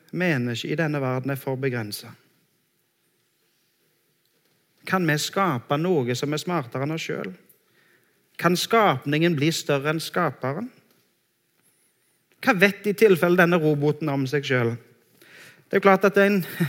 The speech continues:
<laughs> en som er skapt, vet, eller produsert, en robot som er produsert, han vet kun det som er programmert inn i roboten.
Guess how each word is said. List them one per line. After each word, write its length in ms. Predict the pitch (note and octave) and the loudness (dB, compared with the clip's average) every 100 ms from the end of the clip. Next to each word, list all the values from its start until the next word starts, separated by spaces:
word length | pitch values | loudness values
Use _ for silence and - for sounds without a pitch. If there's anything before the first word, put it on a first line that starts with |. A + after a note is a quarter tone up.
| E3 | -2
<laughs> 440 | C3 - - - D#3+ | -6 -16 -20 -4 0
en 120 | E3 | 0
som 120 | F#3+ | 0
er 100 | F#3 | -2
skapt, 360 | - D#3 D#3+ D#3 | 2 2 4 4
vet, 240 | C#3+ - | 2 2
eller 300 | D#3+ E3 E3 | 2 4 2
produsert, 640 | - F#3 F3+ - E3 E3 F#3 | 2 4 4 4 4 4 2
en 140 | F3+ | 4
robot 320 | F3 E3+ F3+ | 4 4 2
som 180 | F3+ F3+ | 0 -2
er 100 | F3 | -2
produsert, 760 | - F3 F3+ D#3 D#3 D#3 - - - _ _ - | -2 -2 -2 2 2 2 -6 -18 -20 _ _ -10
han 160 | A3 E3 | -4 -2
vet 200 | D#3 - | -2 -2
kun 160 | D#3+ | 0
det 120 | D#3 C#3 | 2 0
som 120 | D#3 | -2
er 120 | C#3 | -4
programmert 600 | D#3 D3 D3 B2+ C3 C3 | -4 -2 0 0 -2 -2
inn 220 | C3 B2 A#2 A2 _ _ _ _ _ _ | -2 -2 -4 -12 _ _ _ _ _ _
i 120 | C#3+ | -4
roboten. 500 | C3 B2 A2+ A2 G#2+ | 0 0 -2 -6 -12